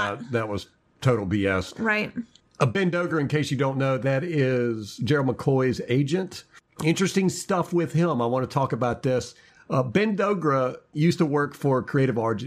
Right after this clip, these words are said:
Speaker 1: artist agencies out in California. They established the sports wing of their agency in, I think it was two thousand and seven, and Ben Dogra came on board along with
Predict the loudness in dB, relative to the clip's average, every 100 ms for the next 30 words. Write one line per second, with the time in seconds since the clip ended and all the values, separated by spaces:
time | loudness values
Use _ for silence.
0 | -8 -2 0 0 -2 -4 -4 -4 -2 -2
1 | -4 -4 -2 0 0 -2 -2 -2 -2 -6
2 | -12 -20 _ -2 2 2 0 0 0 2
3 | 0 2 0 -4 -12 -18 -20 _ 0 0
4 | 0 0 0 0 2 4 2 0 0 -2
5 | -2 0 2 2 0 -6 -12 _ _ 0
6 | 2 2 -2 0 0 0 0 -2 -2 -6
7 | -4 -2 0 2 2 2 0 0 -2 -4
8 | -4 0 0 0 -4 -4 -2 0 2 0
9 | 0 -4 -2 0 0 0 0 2 0 0
10 | -4